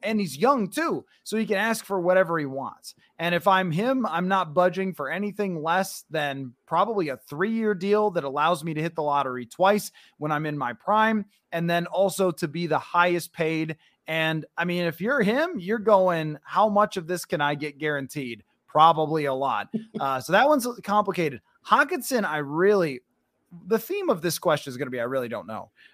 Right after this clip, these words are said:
Speaker 1: but because
Speaker 2: <laughs>
Speaker 1: we don't. Hockenson
Speaker 2: Yeah.
Speaker 1: seemed like he was having a great time at the Twins, uh, baseball game, so maybe he's, uh, vibing because he knows that he's got an extension in hand.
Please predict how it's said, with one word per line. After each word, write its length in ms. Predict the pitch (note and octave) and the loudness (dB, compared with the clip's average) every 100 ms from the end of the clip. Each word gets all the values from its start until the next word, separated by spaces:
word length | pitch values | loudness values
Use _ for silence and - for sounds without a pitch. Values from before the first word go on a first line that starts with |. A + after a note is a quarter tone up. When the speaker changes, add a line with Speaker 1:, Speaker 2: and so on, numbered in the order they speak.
| - | 4
Speaker 1:
but 300 | E3+ F#3+ F3 - _ - | 8 8 6 -4 _ -10
because 360 | F3 G3+ A#3 C#4+ F4+ - | -6 2 2 2 -4 -8
Speaker 2:
<laughs> 200 | G4+ F#3 | -8 -6
Speaker 1:
we 120 | F#3+ | 0
don't. 280 | G3+ F3+ - _ _ - | 4 4 2 _ _ -4
Hockenson 400 | G3 C4 C4+ F#3 | 0 0 0 -4
Speaker 2:
Yeah. 60 | |
Speaker 1:
seemed 280 | G3+ A#3 A3+ | -4 -2 0
like 180 | G#3+ F#3 | 0 0
he 120 | G3+ | -2
was 140 | F#3 E3 | -2 2
having 240 | G3+ F#3 | 0 0
a 60 | D#3 | -2
great 260 | F3 F#3+ | 0 0
time 320 | - F#3 F3+ | 0 -2 0
at 80 | D#3+ | -6
the 80 | D3+ | -8
Twins, 500 | - F3 F#3 E3 E3+ | -8 -4 -4 -4 -4
uh, 220 | D3+ C3 | -2 -2
baseball 480 | A#2+ E3 G3 F#3 C#3+ | -2 -2 -2 -2 -2
game, 240 | B2+ A#2+ | -4 -10
so 160 | A#2 C#3+ | -6 -4
maybe 420 | C#3+ F3 G3 E3 | -2 -2 -2 -4
he's, 340 | C#3+ D3 B2 D3 | -4 -8 -8 -8
uh, 180 | C3+ | -6
vibing 520 | A#2 C#3+ E3 F#3+ C#3+ B2+ | -4 2 2 2 -4 -8
because 280 | C3+ C#3+ | -8 -8
he 100 | C3+ | -8
knows 320 | C3 D3 D#3+ C3+ | -4 -2 -2 -4
that 120 | C#3 | -8
he's 140 | B2+ | -8
got 220 | C3 C#3+ | -4 -2
an 100 | B2+ | -4
extension 520 | B2 - F3 F#3+ - D3 | -8 -6 -2 -2 -4 -8
in 100 | C3+ | -6
hand. 240 | C3+ B2 | -6 -6